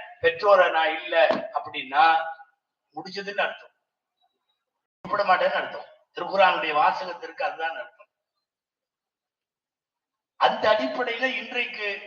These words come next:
போதைகளிலே, இந்த போதைகளிலே சிக்கியிருக்கும் நிறைய பேர். காலேஜ் பசங்கள்ல யாராவது கேர்ள் ஃப்ரெண்ட் அவனுக்கு இல்லைன்னா அவனை ரொம்ப பரிதாபமா பாக்குறான். "உனக்கு இல்லையா? பாவம்"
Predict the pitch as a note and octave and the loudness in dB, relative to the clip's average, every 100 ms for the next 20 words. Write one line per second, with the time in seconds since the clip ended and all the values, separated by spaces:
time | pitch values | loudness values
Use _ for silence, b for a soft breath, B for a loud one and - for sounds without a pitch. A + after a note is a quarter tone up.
0 | - - D3 G3+ B3+ B3 A#3+ G3+ A3 G#3+ | -20 -14 -6 4 4 4 -4 -6 -8 -8
1 | A3+ G3+ A3+ A#3+ A#3 - A#3+ A#3+ A#3 A3 | -8 -10 -16 -6 -6 -4 -4 -2 -4 -6
2 | A3 G3 F#3+ G3 F#3+ G3+ G3 F#3+ _ _ | -8 -10 -10 -14 -14 -10 -10 -12 _ _
3 | _ F#3 E3 E3 D#3 D#3 - _ _ _ | _ -14 -12 -6 -8 -8 -20 _ _ _
4 | _ _ _ _ _ _ _ _ - - | _ _ _ _ _ _ _ _ 2 2
5 | F#3+ F#3+ - F#3 F3+ F3 F3 D#3 D#3 F#3 | 2 -4 -8 -10 -8 -10 -8 -10 -6 -8
6 | E3+ C#3+ D#3 F3 F#3 D3 E3 - D3 F3+ | 0 2 2 0 0 -4 -10 -14 -8 -8
7 | F#3+ F#3+ - - - D3+ - D3+ - - | -8 -16 -12 -10 -6 -6 -6 -10 -12 -8
8 | - - - G#3 D#4 D4+ C#4+ G3 F#3+ - | -6 -6 -6 -6 -4 -4 -6 -6 -8 -6
9 | - G3 G3+ G#3 F3 D#3 E3 D3 C#3 - | -8 4 6 6 2 0 -2 0 -2 -4
10 | - _ _ _ _ _ - A2+ A2+ B2 | -8 _ _ _ _ _ -8 -8 -8 -8
11 | B2+ A2 G#2 G#2 - _ - B2+ B2 B2 | -2 -2 -4 -8 -20 _ -10 0 4 4
12 | B2 B2 | 0 -6